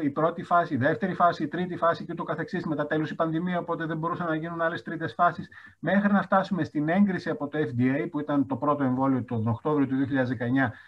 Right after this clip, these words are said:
και ακολούθησε άλλο ένα τον, το καλοκαίρι του δύο χιλιάδες είκοσι από την Ευρωπαϊκή Ένωση, αυτό χρειάστηκε ένα διάστημα, ε, εβδομήντα μηνών. Αντίθετα,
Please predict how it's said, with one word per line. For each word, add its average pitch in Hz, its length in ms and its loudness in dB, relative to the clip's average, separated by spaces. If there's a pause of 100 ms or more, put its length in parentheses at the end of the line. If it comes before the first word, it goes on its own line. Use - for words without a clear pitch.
(140)
και 156 100 -2
ακολούθησε 143 460 0
άλλο 151 160 4
ένα 147 260 4
τον, 113 500 0
το - 80 -8
καλοκαίρι 127 360 0
του 131 60 -4
δύο 139 100 0
χιλιάδες 131 300 0
είκοσι 131 420 -2
από 117 200 -2
την 123 120 0
Ευρωπαϊκή 113 480 0
Ένωση, 117 380 0 (400)
αυτό 196 480 2
χρειάστηκε 202 460 2
ένα 196 140 2
διάστημα, 202 540 4 (320)
ε, 185 140 -2 (320)
εβδομήντα 185 680 8
μηνών. 170 500 0 (680)
Αντίθετα, 175 1160 4